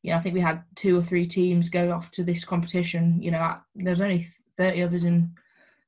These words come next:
well, sixty of us in my year. So, you know, I think we all just really enjoyed it. And to get outside and in the playground and, you know, learning all sorts of things. And it's not just cricket, it's,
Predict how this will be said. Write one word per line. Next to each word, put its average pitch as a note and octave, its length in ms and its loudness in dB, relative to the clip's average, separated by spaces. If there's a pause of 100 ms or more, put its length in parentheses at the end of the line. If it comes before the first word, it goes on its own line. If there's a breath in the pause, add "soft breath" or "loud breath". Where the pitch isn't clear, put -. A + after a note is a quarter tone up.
well, E3 160 -2
sixty - 380 -4
of E3+ 100 2
us E3+ 140 0
in F3 80 0
my F3 160 2
year. F3 320 0
So, E3+ 380 -6 (520)
you F3 160 -2
know, D#3 240 -2 (120)
I E3+ 80 -6
think F#3+ 180 0
we G3+ 100 2
all G3+ 120 2
just F3 160 0
really F#3 220 4
enjoyed F#3+ 280 2
it. D#3+ 100 -6
And E3+ 320 4 (500 soft breath)
to F3 80 -2
get E3+ 200 2
outside F3+ 680 0
and E3+ 180 2
in F3 120 2
the F3 60 2
playground E3+ 520 2
and, E3 400 0
you E3+ 60 0
know, E3 100 2
learning F3 720 4 (300)
all F3+ 160 4
sorts F3 240 -4
of - 60 -12
things. E3+ 200 2
And F3 60 -2
it's F3 80 -2
not G3 100 -4
just F3 140 -6
cricket, F3+ 340 -2
it's, F3 400 -6